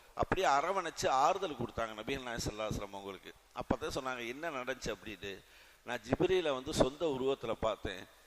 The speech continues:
"எப்படி பார்த்தீங்க?" ஸல்லல்லாஹு அலைஹி வஸல்லம் சொல்றாங்க, "வானத்துக்கும் கீ-, வானத்துக்கும் பூமிக்கும் கீழே அவரை தவிர வேற எதுவுமே இல்லைன்றாங்க" நபி நாயகம் ஸல்லல்லாஹு அலைஹி வஸல்லம். வானத்துக்கும் பூமிக்கும் ஒரு ஆள் நிக்கிறாங்கண்டா அவர் நிக்கிறது தெரியும், பக்கத்துல வேற என்னென்ன பொருள் இருக்கோ அதெல்லாம் தெரியும்.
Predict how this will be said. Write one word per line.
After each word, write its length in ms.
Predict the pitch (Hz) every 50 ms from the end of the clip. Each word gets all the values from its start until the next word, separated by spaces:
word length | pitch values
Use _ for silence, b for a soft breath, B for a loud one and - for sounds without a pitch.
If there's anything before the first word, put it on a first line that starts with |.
| - - -
"எப்படி 280 | 117 127 - - 185
பார்த்தீங்க?" 480 | - - 135 123 - - 120 107 110 104 101 101 104 - - - - -
ஸல்லல்லாஹு 260 | - 117 127 139 139
அலைஹி 80 | 123 -
வஸல்லம் 180 | 120 113 117
சொல்றாங்க, 300 | 107 110 107 107 101 98 98 101 95 - B B B B B B -
"வானத்துக்கும் 720 | 123 131 143 165 185 202 208 - - 190 - 190 190 185 147 -
கீ-, 260 | 131 - 170 160 135 120 123
வானத்துக்கும் 560 | 143 170 190 202 196 - 196 175 196 190 175
பூமிக்கும் 500 | 156 165 180 196 202 196 - 190 185 160 -
கீழே 260 | 156 165 175 170 165
அவரை 320 | 151 143 143 151 175 185 180 -
தவிர 240 | 180 180 196 190
வேற 180 | 185 170 147 131
எதுவுமே 400 | 139 135 156 165 160 165 156 139
இல்லைன்றாங்க" 420 | 127 135 139 135 120 123 110 104
நபி 180 | 107 101 104 117
நாயகம் 240 | 117 117 113 104 -
ஸல்லல்லாஹு 200 | 113 101 98 95
அலைஹி 80 | 92 -
வஸல்லம். 180 | - - - - - - - - - - - _ _ _ _ _ _
வானத்துக்கும் 580 | 90 107 131 156 180 190 - - - - 190 170
பூமிக்கும் 720 | 151 160 165 170 175 165 135 - 135 123 113 117 139 160 139
ஒரு 140 | 131 131 143
ஆள் 160 | 170 190 196
நிக்கிறாங்கண்டா 580 | 180 165 - 208 208 196 185 170 160 170 190 202 185
அவர் 120 | 165 160
நிக்கிறது 380 | 151 160 156 - 202 202 190 160
தெரியும், 260 | - 160 156 180 196 - 170
பக்கத்துல 300 | 156 - 185 165 175 170
வேற 220 | 160 160 160 156 156
என்னென்ன 260 | 151 156 170 170 160
பொருள் 260 | - - 156 165 175
இருக்கோ 220 | 160 156 147 160
அதெல்லாம் 280 | 165 151 143 143 139 131
தெரியும். 360 | 123 127 120 123 110 101 85